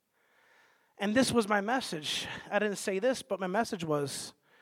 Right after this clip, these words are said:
"I know you know the Jesus hanging around your neck, and you know the Jesus hanging on the cross, but I'm here to tell you about a Jesus who has resurrection power that is here right now, and you, if you'll receive it with me," hallelujah.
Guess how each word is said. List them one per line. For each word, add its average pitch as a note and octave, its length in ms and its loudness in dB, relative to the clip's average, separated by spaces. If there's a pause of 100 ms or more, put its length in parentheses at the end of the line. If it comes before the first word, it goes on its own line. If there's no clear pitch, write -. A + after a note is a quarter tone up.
(720)
"I G#3+ 140 8
know C4 220 12
you A#3+ 180 6
know A3 160 8
the G3+ 100 4
Jesus F3+ 560 0
hanging G#3 320 0
around F3+ 300 2
your D#3 120 -2
neck, D#3+ 360 -4 (800)
and E3+ 140 -6
you F3+ 100 2
know B3 260 10
the A#3+ 140 6
Jesus G3 480 0
hanging G#3+ 380 0
on F3+ 140 4
the D#3+ 100 -4
cross, D3+ 600 0 (460)
but F#3+ 120 10
I'm B3 180 10
here B3+ 160 8
to A3 80 6
tell - 180 4
you A3 120 6
about F#3+ 180 8
a F3 80 6
Jesus D#3+ 760 -4 (440)
who G#3+ 100 12
has F#3 220 12
resurrection A#3+ 1000 8
power F3+ 560 8 (300)
that G#3+ 120 12
is G#3+ 220 10
here D4 400 12
right B3+ 260 12
now, B3 440 12 (300)
and A3+ 300 8
you, B3 120 12
if A#3 100 8
you'll B3 120 12
receive B3 580 12
it A#3+ 100 12
with A3+ 240 12
me," B3 200 12
hallelujah. F#3+ 680 8